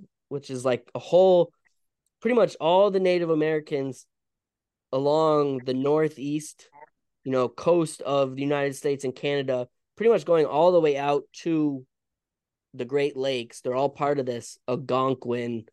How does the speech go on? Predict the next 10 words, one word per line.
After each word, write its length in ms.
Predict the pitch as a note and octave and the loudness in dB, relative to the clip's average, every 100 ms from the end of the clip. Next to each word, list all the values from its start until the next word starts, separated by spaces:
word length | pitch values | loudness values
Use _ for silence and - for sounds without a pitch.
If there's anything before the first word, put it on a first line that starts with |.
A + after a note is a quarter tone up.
| _ _ _ _ _ _ | _ _ _ _ _ _
uh, 380 | B2 A#2 A2+ A2 G2+ _ _ _ _ _ | -4 -4 -4 -8 -12 _ _ _ _ _
you 100 | - | -6
know, 140 | A#2 A2 | -6 -6
native 560 | A2 A#2+ C3+ C3 A#2 | -4 0 2 2 -2
speaking 800 | A2+ - C3+ B2+ B2 A2+ G#2+ G#2+ _ _ _ _ - | -8 -8 -4 -4 -4 -6 -6 -12 _ _ _ _ -10
group, 360 | A#2 G#2 G2 | -8 -8 -8
like, 200 | - A2 | -10 -10
this 200 | - A2 | -10 -6
native, 380 | B2+ B2 A#2+ A2 | -2 0 -2 -2
uh, 300 | A#2+ A2+ A2 | -4 -2 -6